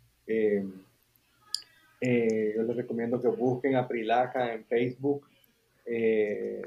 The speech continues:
Prilaca, eh, si buscan en,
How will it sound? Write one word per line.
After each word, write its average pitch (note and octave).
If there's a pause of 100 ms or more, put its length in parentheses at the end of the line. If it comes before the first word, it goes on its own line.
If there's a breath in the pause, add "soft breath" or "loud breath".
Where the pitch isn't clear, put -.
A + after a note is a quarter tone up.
(140)
Prilaca, A2+ (420)
eh, G2+ (960)
si -
buscan C3
en, B2